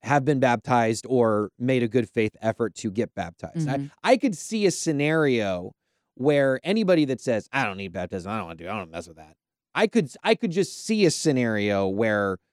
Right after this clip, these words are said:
Speaker 1: those people didn't have genuine faith.
Speaker 2: Mm.
Speaker 1: But, but it doesn't even matter because there's nowhere in Scripture that says, "Well, if you're not baptized, you're not getting to heaven."
Speaker 2: Yeah.
Speaker 1: So, so I, I, I could be wrong on that.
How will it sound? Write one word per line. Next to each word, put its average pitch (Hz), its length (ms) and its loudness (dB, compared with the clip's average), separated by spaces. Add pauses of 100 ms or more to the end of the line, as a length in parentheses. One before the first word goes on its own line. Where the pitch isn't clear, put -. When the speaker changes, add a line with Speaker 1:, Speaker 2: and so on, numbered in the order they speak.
(220)
Speaker 1:
those 131 380 2
people 120 320 -4
didn't 104 220 -4
have 101 120 -4
genuine 92 380 -6
faith. - 260 -12 (400)
Speaker 2:
Mm. 143 220 -6 (100)
Speaker 1:
But, 190 220 4 (360)
but 170 260 4 (220)
it 175 140 0
doesn't 214 240 4
even 156 200 2
matter 175 360 2 (320)
because 175 480 2 (120)
there's 151 280 4
nowhere 151 600 4
in 127 80 -2
Scripture 170 380 -2
that 113 160 -2
says, 113 420 0 (400)
"Well, 139 140 4
if 127 80 2
you're 131 80 -2
not 120 140 -2
baptized, 101 460 -2
you're 90 100 -10
not 90 100 -6
getting 82 140 -12
to 85 60 -12
heaven." 82 200 -16 (300)
Speaker 2:
Yeah. 139 220 -4 (180)
Speaker 1:
So, 196 300 -4 (140)
so 160 140 -2
I, 147 200 -2
I, 143 200 -4
I 196 140 2
could 147 140 -2
be 123 80 0
wrong 104 260 -2
on 85 140 -12
that. - 160 -20